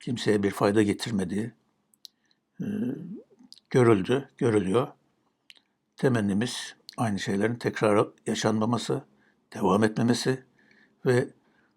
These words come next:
hukukun temel prensiplerine uygun şekilde yola devam edilmesi.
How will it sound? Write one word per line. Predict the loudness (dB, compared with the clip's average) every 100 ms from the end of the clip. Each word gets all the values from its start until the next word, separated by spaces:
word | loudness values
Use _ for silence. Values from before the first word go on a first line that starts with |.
| _
hukukun | -6 -2 4 4 8 6 6 2 _ _
temel | -4 0 0 0
prensiplerine | -4 -4 -8 -4 -2 0
uygun | 0 0 0
şekilde | -4 -4 -4 -2 -4 -6 _ -20 _ _ _ _ _
yola | -4 0 0 0 -8 -2
devam | 4 6 4
edilmesi. | 0 -2 -2 -6